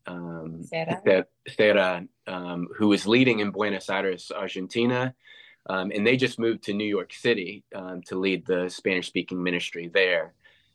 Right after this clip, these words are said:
Speaker 1: And, uh, so we're getting a lot of emotional and language support from, uh, Buenos Aires, which is our closest
Speaker 2: Church.
Speaker 1: cultural connection and, and proximity to where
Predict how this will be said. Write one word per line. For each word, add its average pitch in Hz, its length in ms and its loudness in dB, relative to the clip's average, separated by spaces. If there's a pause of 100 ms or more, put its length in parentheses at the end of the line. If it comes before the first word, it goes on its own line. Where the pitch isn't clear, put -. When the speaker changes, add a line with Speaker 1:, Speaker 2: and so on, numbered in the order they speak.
(180)
Speaker 1:
And, 90 280 -2
uh, 90 200 2
so 104 500 6
we're 110 200 2
getting 127 240 2
a 113 40 0
lot 113 320 0
of 117 220 -2
emotional 107 1000 -4
and 101 140 -18
language 104 500 -6
support 101 480 0
from, 98 460 -4 (100)
uh, 95 200 0
Buenos 95 420 -2
Aires, 113 560 4
which 101 240 -6
is 98 140 -2
our 95 120 2
closest - 920 -2 (680)
Speaker 2:
Church. - 140 2
Speaker 1:
cultural 123 360 8
connection 135 800 4 (100)
and, 98 600 -4
and 95 400 -2 (260)
proximity 113 760 4
to 101 200 -2
where 98 320 4